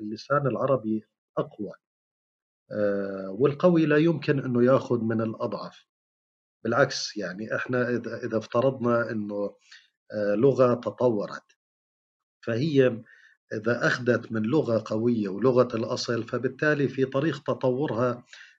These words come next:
آه، حتكون ضعيفة. اللغة العربية قوية، يعني، يعني، حتى ال-، المؤرخين قالوا إنها كانت موجودة من أربعة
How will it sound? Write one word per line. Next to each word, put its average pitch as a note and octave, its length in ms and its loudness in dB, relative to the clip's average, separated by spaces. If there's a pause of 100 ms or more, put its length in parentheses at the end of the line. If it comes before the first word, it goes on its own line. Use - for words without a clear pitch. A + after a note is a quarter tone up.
(140)
آه، A2+ 100 0
حتكون C#3 480 -2
ضعيفة. A#2+ 460 0 (1080)
اللغة D#3 240 2
العربية A#2 540 2
قوية، G#2 440 -2
يعني، D#2+ 220 -10
يعني، F#2 440 -16
حتى C#3 340 -2
ال-، G#2 180 -4
المؤرخين A2+ 920 -4
قالوا C3 420 0 (680)
إنها B2+ 440 0 (220)
كانت D#3+ 400 4
موجودة A#2+ 500 2
من A2+ 180 0
أربعة A#2 340 0